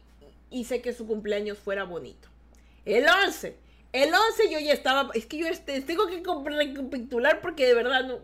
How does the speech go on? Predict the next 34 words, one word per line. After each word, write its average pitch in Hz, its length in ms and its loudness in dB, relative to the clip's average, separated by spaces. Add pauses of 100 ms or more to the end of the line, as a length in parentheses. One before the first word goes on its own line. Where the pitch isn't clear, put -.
(120)
no 254 120 -4
es 359 100 0
que - 220 2
les 320 180 0
justifico, 262 760 0
de 220 140 0
verdad 254 200 2
es 381 100 0
que - 80 2 (140)
me 349 160 0
pasó 294 360 2
una 415 200 2
cosa 381 260 0
tras 277 200 -4
otra. 180 160 -10
El 202 140 -2
once. - 340 2 (600)
El 311 180 6 (100)
once 415 160 4
ya 302 80 4
me 262 80 -8
estaba 226 220 -4
tomando 190 260 -8
mis 185 200 -10
medicamentos. - 760 -16 (360)
Las 185 220 -6
cosas 185 260 -4
en 240 60 -2
el 233 160 0
Guayaquil 165 480 -6
ya 190 120 -2
estaban 151 320 -10
más 135 140 -12
tranquilas. 220 580 -2